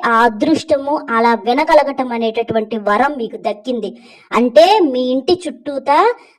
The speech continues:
సాక్షాత్తు అంటే ఆ లక్ష్మీదేవి, అలాగే ఆ అమ్మవారు మీ ఇంటి చుట్టూతా, మీ ఇంటి ఆవరణలో తిరుగుతున్నారని చెప్పుకోవచ్చు అనమాట. మీరు మనస్ఫూర్తిగా నమ్ముకున్నటువంటి అమ్మవారు, ఇంకా పూర్తిగా చెప్పాలంటే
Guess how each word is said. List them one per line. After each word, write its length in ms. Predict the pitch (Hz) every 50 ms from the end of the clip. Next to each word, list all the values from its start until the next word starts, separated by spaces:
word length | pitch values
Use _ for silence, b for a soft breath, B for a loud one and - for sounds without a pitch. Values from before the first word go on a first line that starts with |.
| b
సాక్షాత్తు 1000 | - - - 262 254 262 277 277 - - - 330 311 311 311 - - 302 233 180 - - -
అంటే 240 | 226 247 233 - -
ఆ 180 | 220 220 214
లక్ష్మీదేవి, 1040 | 220 226 226 247 - - - 330 339 339 339 285 294 269 262 247 254 233 190 - - _ -
అలాగే 560 | 220 233 226 247 277 285 277 339 349 330 - - - -
ఆ 220 | 190 220 220 220
అమ్మవారు 580 | 226 247 277 302 311 302 294 285 254 214 202 - - _ -
మీ 280 | 226 240 240 240 226 208 - -
ఇంటి 300 | 247 254 262 247 311 294 - 285
చుట్టూతా, 420 | 240 - - 294 294 285 294 294
మీ 180 | 277 254 240 240 240
ఇంటి 240 | 247 262 233 226 196 - -
ఆవరణలో 640 | 202 214 214 247 254 277 277 269 269 254 254 262 269
తిరుగుతున్నారని 760 | 269 - 254 254 247 262 254 262 247 240 233 233 240 247 262
చెప్పుకోవచ్చు 680 | 254 - 240 226 - 247 233 262 247 226 220 220 - 240
అనమాట. 300 | 220 220 220 214 208 214 214 196 - B B B B B B B
మీరు 260 | 254 269 269 285 302 349 392 403 359 226 226
మనస్ఫూర్తిగా 840 | 233 247 262 285 311 - - - - 339 339 - - - 311 311 302
నమ్ముకున్నటువంటి 960 | 277 262 254 240 247 247 - 285 262 254 240 233 233 233 233 226 208 - 226 - -
అమ్మవారు, 560 | 220 208 226 254 262 262 254 233 220 208 185 - b b b b
ఇంకా 320 | b 254 277 277 - - 339
పూర్తిగా 560 | - - - 311 311 - - 339 320 320 294
చెప్పాలంటే 840 | 285 - 269 233 - - 262 240 233 233 226 233 233 - 339 440